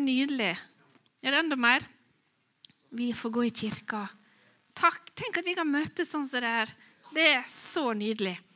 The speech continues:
Og vi har en ting til. Varme. Og dette er jo bare noen av de tingene som vi har. Og vet du hva, jeg tenker ofte, vi tenker ikke over det en gang, for dette er så vanlig for oss. Og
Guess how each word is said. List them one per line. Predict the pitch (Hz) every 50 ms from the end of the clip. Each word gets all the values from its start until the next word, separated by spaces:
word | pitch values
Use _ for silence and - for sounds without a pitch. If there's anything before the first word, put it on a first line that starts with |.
| _ _ _ _ - _ _ _ _
Og | - 247 262
vi | 254
har | 277 269 262 247
en | 247 247
ting | 240 247 233 -
til. | - 262 285 294 311 339 370 370 359 - _ _ _ _ _ _ _ _ _ _ _ _ _ _ _ _ _ _ _ _ _ _ - 220 226 233
Varme. | 247 240 240 240 240 247 254 262 262 254 247 220 190 180 170 - - - _ _ _ _ _ _ _ _ _ _ - _ _ _ _ _ _ _ _ -
Og | - 226
dette | 277 254 - - 359
er | 370
jo | 311 269
bare | 285 294 294 294
noen | 294 294 302 277 - - _ _ - 330 302 269
av | 262
de | 254 254 -
tingene | - 277 254 240 226
som | - - 226
vi | 220 214 214 214
har. | 220 202 202 196
Og | 233 247
vet | 269 277 -
du | - -
hva, | 262 254 254
jeg | 262 247 -
tenker | 262 254 240 - - 247
ofte, | 254 240 - - 233
vi | 240 262
tenker | - - 302 269 240 - 269 247
ikke | - - 254 - -
over | 269 262 254 240 214 202 190 185
det | 185 185
en | 185 180 180
gang, | 175 170
for | - - 220 214
dette | - _ - 247 220
er | 208
så | - - 214
vanlig | 208 196 196 196 208 208 208
for | 208 202 208
oss. | 196 - - - - - - - - - - - - _ _ _
Og | 233 240 240